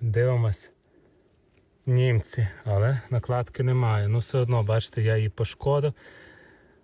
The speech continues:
Ранній тип. Накладка десь має бути там, я сподіваюся. Але погляньте, яка вона гнила.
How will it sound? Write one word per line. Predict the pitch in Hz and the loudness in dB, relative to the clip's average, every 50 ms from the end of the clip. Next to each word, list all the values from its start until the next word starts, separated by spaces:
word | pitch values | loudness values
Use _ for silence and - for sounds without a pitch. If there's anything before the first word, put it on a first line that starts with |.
| _ _ _ _ _ _ _ _ _ _ _ _ - | _ _ _ _ _ _ _ _ _ _ _ _ 0
Ранній | 123 117 131 139 135 131 131 123 113 | 2 4 4 4 2 2 0 -2 -2
тип. | - _ - 147 143 151 160 - - - - - - - - - _ _ _ _ _ | -4 _ 2 4 4 4 2 6 6 6 6 6 -6 -20 -20 -20 _ _ _ _ _
Накладка | 123 120 113 - 135 135 131 - - 135 | 0 0 2 2 0 0 0 0 -2 -2
десь | 117 127 120 - | 0 0 -2 0
має | 139 123 127 127 | 2 2 2 2
бути | 123 117 127 120 - 123 | 2 0 -2 0 0 -2
там, | - - 117 110 107 98 - - _ _ _ _ - - - - - | -2 0 0 0 0 -2 -4 -8 _ _ _ _ -20 -20 -20 -4 -2
я | 117 | -2
сподіваюся. | 107 - - 123 113 117 117 117 110 107 101 95 - - 143 143 | -2 0 -2 0 2 4 4 4 2 2 0 0 -2 -6 -6 -2
Але | 131 117 120 123 127 123 117 | -2 0 2 2 2 0 0
погляньте, | - - 127 107 117 123 131 127 123 123 113 - - 123 101 - - - - - - - - - - - _ _ _ _ _ _ _ _ _ _ - _ _ - _ | 0 0 0 0 2 2 2 2 2 2 0 0 0 -2 -2 -2 -6 -16 -20 -20 -20 -20 -20 -20 -20 -20 _ _ _ _ _ _ _ _ _ _ -20 _ _ -18 _
яка | - 127 117 - - 139 139 135 | -8 -8 -8 -8 -6 -4 -4 -4
вона | 139 139 135 135 | -4 -4 -4 -4
гнила. | 131 120 127 139 135 135 135 135 131 131 131 131 127 123 120 117 110 | -4 -2 -2 -2 -2 -2 -2 -4 -4 -4 -4 -4 -2 -2 -2 -4 -6